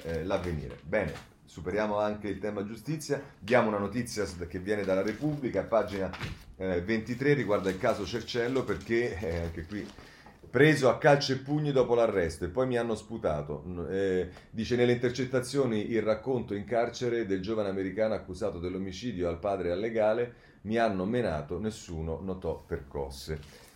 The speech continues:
Eh, questo per, eh, ovviamente dovere di cronaca, e andrà anche questo sicuramente approfondito, lo farà la magistratura. Per quanto riguarda invece, eh, la questione dei, eh, migranti, voglio risegnarvi, segnalarvi il Riformista in prima pagina che mette la foto di,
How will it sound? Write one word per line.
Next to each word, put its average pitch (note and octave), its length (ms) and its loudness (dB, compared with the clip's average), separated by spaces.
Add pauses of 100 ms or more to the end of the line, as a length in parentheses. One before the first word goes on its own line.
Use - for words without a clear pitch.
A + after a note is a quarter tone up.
Eh, F#2 720 4
questo G2 300 -8
per, G2 280 -4
eh, E2 60 -6
ovviamente F2 420 -4
dovere F#2 300 0
di F#2 100 -6
cronaca, F#2 540 0
e E2 220 -6
andrà E2 240 -4
anche E2 180 -6
questo E2 400 -6
sicuramente E2 480 -6
approfondito, D#2 500 -6
lo D2 80 -4
farà E2+ 180 -6
la E2 40 -4
magistratura. A#2+ 640 -2
Per F#2 180 -4
quanto A#2 240 -4
riguarda G#2 380 0
invece, G2+ 680 -2 (180)
eh, G2+ 160 2
la G#2 140 4
questione G#2+ 500 0
dei, G#2 340 0 (320)
eh, G2 480 4
migranti, B2 680 2
voglio A2 200 4
risegnarvi, G2 720 -2
segnalarvi A2 520 2
il G2 40 -2
Riformista A2+ 520 -2
in F#2+ 60 -6
prima G2+ 140 -4
pagina G2 340 -2
che E2+ 120 0
mette G#2+ 260 -4
la E2+ 100 -2
foto G2+ 260 -4
di, E2 220 -6